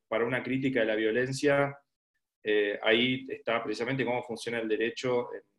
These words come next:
en términos de la producción de violencia. Y el objetivo, por ejemplo, del curso que yo di el año pasado, lo sintetizo, ¿no? Era,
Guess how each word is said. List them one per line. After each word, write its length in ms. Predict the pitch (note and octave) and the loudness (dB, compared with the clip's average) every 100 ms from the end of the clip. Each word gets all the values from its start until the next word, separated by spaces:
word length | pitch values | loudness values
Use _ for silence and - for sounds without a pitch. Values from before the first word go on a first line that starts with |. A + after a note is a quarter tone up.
| - | -20
en 60 | G2+ | -4
términos 360 | A2+ A#2+ A#2 | -2 -2 -4
de 260 | G2+ G2+ G2 | -6 -8 -10
la 80 | G2+ | -14
producción 500 | - G#2 G2+ - C3+ | -6 -4 -2 -2 0
de 80 | A#2+ | 2
violencia. 520 | A2 G#2+ G#2+ - - - _ _ - - _ - - _ _ | 2 2 0 -4 -14 -20 _ _ -20 -20 _ -20 -20 _ _
Y 440 | A2+ A#2 A#2 A#2+ A#2+ | -2 0 0 -2 0
el 120 | A#2 | 2
objetivo, 540 | A#2 C3 B2 C#3+ E3+ | 2 2 2 4 4
por 80 | D3 | 6
ejemplo, 300 | C#3 D3+ C#3+ | 4 4 6
del 160 | C3 C3 | 4 4
curso 280 | D#3+ D#3+ | 2 4
que 120 | C#3 C3 | 2 4
yo 160 | D3 | 6
di 60 | D3 | 6
el 60 | |
año 200 | D3 C#3+ | 6 2
pasado, 440 | C3+ C3 D#3 E3+ D3 | 0 2 2 4 4
lo 80 | A#2+ | 2
sintetizo, 580 | A2+ A2+ A#2 C#3+ C3 A2 | 0 -2 -2 0 0 0
¿no? 160 | A#2 C#3 | -4 0
Era, 300 | C3 B2 | 2 0